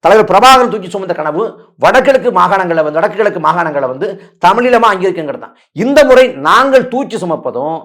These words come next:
தமிழீழமாக அங்கீகரிக்கணும், உலகம் முழுக்க பரவி வாழ்ற தமிழர்களுக்கு ஒரு நாடு வேணும், அது தமிழீழ தாயகம். அந்த தமிழீழ தாயகத்தை பெற நாங்க அரசியல் வழியில போராடுறோம். எப்படி வந்து, அஹ், தெற்கு சூடான் பிரிந்ததோ,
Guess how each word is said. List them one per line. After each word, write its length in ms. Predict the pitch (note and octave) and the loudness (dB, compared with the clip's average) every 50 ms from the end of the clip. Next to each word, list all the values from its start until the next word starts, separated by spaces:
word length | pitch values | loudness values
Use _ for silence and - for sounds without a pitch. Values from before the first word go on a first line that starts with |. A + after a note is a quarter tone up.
| _ _ _ _ _ - | _ _ _ _ _ 0
தமிழீழமாக 640 | - E3+ G3 A3+ C4 C#4 C#4+ C4+ C4 A#3+ G3+ F#3 F3 A#3+ | 2 2 4 4 2 0 2 2 2 2 2 2 2 2
அங்கீகரிக்கணும், 680 | G#3 G3 F#3 E3+ G3+ G3 F3 - C#3+ C#3 C3+ B2 F#2+ - _ _ - | 0 0 -2 -2 -4 -2 -4 -4 -8 -12 -14 -16 -16 -20 _ _ -4
உலகம் 360 | A#2+ D#3 G#3 C4 B3+ A#3+ A#3 | 0 2 2 4 4 4 4
முழுக்க 300 | A3+ A#3+ B3 B3 C4+ F3+ | 4 2 2 2 2 0
பரவி 260 | - F#3 F#3+ A3 A#3 | 0 -2 0 0 0
வாழ்ற 200 | A3 G#3 F#3+ E3+ | 0 -2 -2 -4
தமிழர்களுக்கு 440 | - D#3+ F3 F3 E3+ D#3+ - A3 G#3 | -6 -6 -2 -2 -2 -2 -2 -4 -4
ஒரு 40 | D#3+ | -4
நாடு 300 | C3 C3+ E3 F#3 F#3+ E3+ | -2 0 0 0 0 0
வேணும், 300 | D3+ C3+ C3 B2+ G2+ - _ _ _ - | -4 -8 -8 -10 -16 -18 _ _ _ -2
அது 240 | - C3+ G3 B3+ | 2 2 2 2
தமிழீழ 480 | A3+ F3 G#3 G3 G#3+ A3+ A3+ G#3 - - | 2 0 0 0 2 2 0 0 0 -2
தாயகம். 480 | - D#3+ E3+ F3 E3 B2+ B2 G#2 - _ _ _ _ - | -2 0 0 0 -2 -4 -8 -14 -16 _ _ _ _ -4
அந்த 320 | - - G3 A3+ A3+ G3+ - | 0 0 0 2 0 0 2
தமிழீழ 300 | F3+ F3 G#3+ C#4 D4 C#4+ C4+ - | 2 2 2 2 2 2 2 4
தாயகத்தை 440 | G3+ F#3 G#3+ A#3+ B3 A#3+ A#3+ G3+ - | 4 4 4 6 4 4 2 0 -2
பெற 240 | - E3 D#3 D3 C#3 C3 D#3 E3 D#3+ - _ _ _ _ _ - | 0 -2 0 0 0 0 -2 -4 -8 -12 _ _ _ _ _ -2
நாங்க 260 | C#3 E3+ G#3+ A#3+ A#3+ G3+ | 0 2 2 4 4 4
அரசியல் 460 | D#3+ D#3 G3 B3 B3 - D4+ C#4+ C#4 | 6 6 4 2 2 -2 -2 -2 0
வழியில 200 | B3 B3 C#4 B3 | 2 2 2 2
போராடுறோம். 420 | F#3+ A3 G#3 F#3+ E3 - G#2 - _ _ _ _ _ _ _ _ _ _ _ _ _ _ _ _ | 2 2 0 0 -2 -4 -10 -16 _ _ _ _ _ _ _ _ _ _ _ _ _ _ _ _
எப்படி 340 | - C#3 D3 - A#3 A#3 A3 | -6 -6 -4 -2 -2 -2 0
வந்து, 280 | F#3+ F#3+ F#3+ F#3+ A3 G#3+ G3+ F#3 F3+ F3 E3+ D#3+ D#3 D3 D3 C#3 C#3 C3 C3 C3 - - _ _ - | 0 -2 -2 2 4 4 4 4 4 4 4 4 4 4 4 4 2 2 0 -4 -6 -16 _ _ -2
அஹ், 240 | D3+ D#3 D#3 D3 C#3 | 2 2 2 2 2
தெற்கு 260 | C#3+ F3 F#3 F3+ F#3 A#3 | 0 -4 -6 -6 -6 -6
சூடான் 340 | F3 G#3 G3+ G3+ F#3+ E3+ | -4 0 0 0 0 0
பிரிந்ததோ, 380 | - F3 F3+ D#3+ C#3+ B2+ D3+ F#3 | -4 -6 -4 -4 -4 -2 0 -2